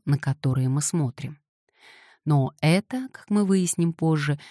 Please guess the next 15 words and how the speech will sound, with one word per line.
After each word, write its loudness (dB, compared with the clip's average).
всё-таки -4
очень -2
грубые 2
сравнения, -6
и -4
их 0
требуется 0
уточнить. -6
А 2
пока -2
первый 2
вопрос. -6
В -20
фотокамере -2
изображение 0